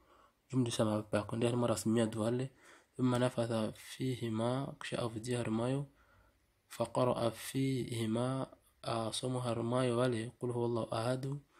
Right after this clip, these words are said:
وقل أعوذ برب الفلق، وقل أعوذ برب الناس، ثم مسح بهما، kisha asahi,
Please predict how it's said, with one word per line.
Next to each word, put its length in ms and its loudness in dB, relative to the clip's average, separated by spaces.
وقل 240 -2
أعوذ 300 0
برب 180 -4
الفلق، 640 -4
وقل 280 -4
أعوذ 320 0
برب 280 -2
الناس، 440 -2
ثم 300 -2
مسح 380 -2
بهما، 840 -4
kisha 300 -2
asahi, 500 -2